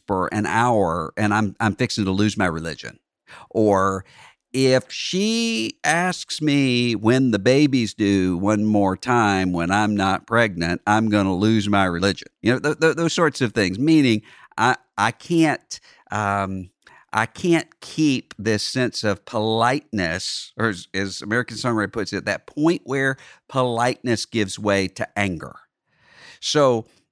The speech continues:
uh, their point is that the song is not about religion. It's about Southern culture and, uh, human nature. And I don't know.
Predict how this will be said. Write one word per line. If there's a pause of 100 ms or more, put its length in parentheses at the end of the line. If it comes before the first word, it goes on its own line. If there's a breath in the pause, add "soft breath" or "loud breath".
(120)
uh, (100)
their
point
is
that
the
song
is
not
about
religion. (800 soft breath)
It's
about (200)
Southern
culture (420)
and, (100)
uh, (180)
human
nature. (1120 soft breath)
And (880)
I
don't
know.